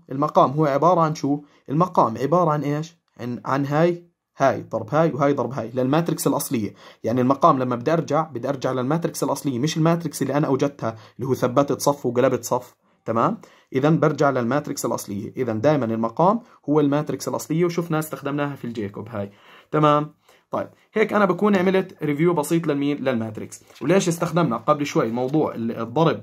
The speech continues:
بيجيك لك تمام، والجمع في الماتريكس؟ لأنه راح نستخدمه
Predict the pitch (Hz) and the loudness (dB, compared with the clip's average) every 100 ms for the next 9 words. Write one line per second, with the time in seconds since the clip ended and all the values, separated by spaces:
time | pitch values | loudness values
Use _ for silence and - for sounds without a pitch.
0 | - 127 120 123 135 127 131 104 101 - | -10 -8 -6 -6 -6 -6 -4 -4 -6 -14
1 | _ 139 127 170 165 - 135 156 160 156 | _ -6 2 2 2 -2 -2 0 2 0
2 | 160 - - - 165 170 156 165 151 139 | -4 -8 -16 -2 2 4 4 2 -2 -2
3 | 175 151 131 143 | -4 -2 -2 -4